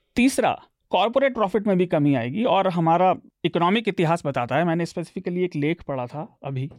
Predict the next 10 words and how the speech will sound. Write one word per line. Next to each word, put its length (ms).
दो 200
दिन 140
पहले, 280
कि 80
जब 260
जब 200
रुपया 300
गिरा 280
है, 220
तब 180